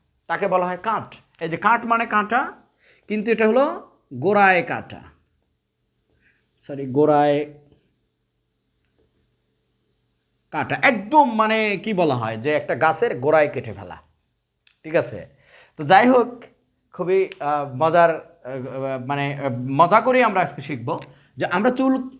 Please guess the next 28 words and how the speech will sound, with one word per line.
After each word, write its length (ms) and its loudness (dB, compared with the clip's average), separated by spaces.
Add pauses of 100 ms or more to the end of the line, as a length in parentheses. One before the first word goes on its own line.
(140)
চুল 200 -4
ছাঁটাই 380 0
করার 400 0
ক্ষেত্রে 300 -6
আমরা 260 -6
ট্রিম 320 -6
শব্দটা 360 -6
ব্যবহার 360 0
করব। 300 -16 (280)
এখন 220 0
যদি 180 0
আমরা 200 2
একটা 140 -8
সেন্টেন্স 400 -6
লিখি, 500 -6
খুব 180 -10
ভালো 180 2
করে 140 -4
খেয়াল 260 -6
করবেন, 300 -12 (1600)
খুব 200 2
ভালো 200 6
করে 140 2
খেয়াল 240 0
করবেন 360 -2 (200)
যে 280 -6
আমি 640 4 (2500)
আগামীকাল 920 4